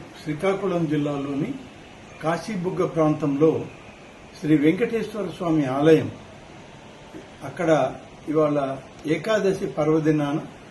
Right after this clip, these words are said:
భక్తులు వేలాదిగా తరలివచ్చి అక్కడ వెంకటేశ్వర స్వామిని దర్శించుకునే సమయంలో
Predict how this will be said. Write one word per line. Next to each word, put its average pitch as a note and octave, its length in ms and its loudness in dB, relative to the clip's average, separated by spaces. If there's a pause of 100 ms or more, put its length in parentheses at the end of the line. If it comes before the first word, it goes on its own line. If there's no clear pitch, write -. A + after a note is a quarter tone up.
(260)
భక్తులు E3+ 400 -2 (720)
వేలాదిగా F#3+ 580 4 (160)
తరలివచ్చి D3+ 600 -2 (680)
అక్కడ D3+ 260 -6
వెంకటేశ్వర D#3+ 640 -2
స్వామిని D3 360 0 (100)
దర్శించుకునే D#3 600 -4 (100)
సమయంలో C3 480 -4